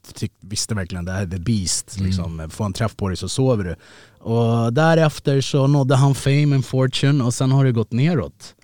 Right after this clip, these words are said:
Speaker 2: Ja.
Speaker 1: Eh, och jag tror att han är, hur säger vi, han är inte så allround. Jag tror att många vet vad han är dålig på och, eh, det gäller att,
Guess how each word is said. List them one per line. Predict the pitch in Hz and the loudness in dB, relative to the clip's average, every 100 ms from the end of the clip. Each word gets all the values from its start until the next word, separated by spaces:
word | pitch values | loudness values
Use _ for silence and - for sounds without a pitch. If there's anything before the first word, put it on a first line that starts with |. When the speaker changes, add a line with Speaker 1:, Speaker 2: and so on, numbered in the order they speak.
| - | -4
Speaker 2:
Ja. | 92 90 95 - _ _ _ 101 | -2 -2 -4 -12 _ _ _ -10
Speaker 1:
Eh, | 95 92 | -6 -6
och | 104 | -2
jag | 131 | -2
tror | - 147 | 0 0
att | 139 | 2
han | 147 | 4
är, | 156 151 139 131 - - - | 4 4 4 2 0 -10 -10
hur | |
säger | 123 143 131 | -2 0 0
vi, | 107 98 98 | 0 -4 -4
han | 123 131 | 0 2
är | 147 | 4
inte | 156 139 | 2 0
så | - 135 123 120 | -2 0 0 2
allround. | 123 160 120 98 | 2 2 2 0
Jag | 104 98 | -2 0
tror | 120 | 2
att | |
många | 123 123 123 117 | 4 4 4 4
vet | 127 113 - | 2 0 0
vad | 107 | -2
han | 98 | -2
är | 92 | -4
dålig | 92 98 95 101 | -4 -4 -2 -2
på | - 90 | -2 -2
och, | 90 80 87 - - | -4 -4 -8 -8 -4
eh, | 90 85 80 78 76 _ 90 98 | -4 -4 -8 -12 -18 _ _ -8
det | 120 | 0
gäller | 123 113 104 | 2 2 0
att, | 104 | -2